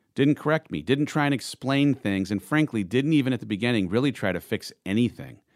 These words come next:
She listened, asked the right questions, and sat back as I threw up all the crap I'd been struggling with.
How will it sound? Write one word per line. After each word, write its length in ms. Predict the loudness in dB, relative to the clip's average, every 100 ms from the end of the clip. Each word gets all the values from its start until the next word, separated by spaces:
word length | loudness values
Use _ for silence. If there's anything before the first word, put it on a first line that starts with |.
| _ _ _ _
She 180 | -2 2
listened, 460 | 4 2 -4 -10 -14 _ _ _ 0
asked 280 | 0 0 -2
the 80 |
right 200 | 0 0
questions, 640 | 2 2 2 -4 -6 -6 -10 _ _ _
and 180 | -2 -2
sat 320 | 2 0 2
back 280 | 2 2 0
as 100 | -4
I 100 | -6
threw 240 | -2 0
up 140 | 0 4
all 320 | 4 6 4
the 80 | 0
crap 360 | -4 -6 -10 -12
I'd 180 | -10 -4
been 160 | -4
struggling 460 | -6 -10 -12 -14 -18
with. 280 | -18 -20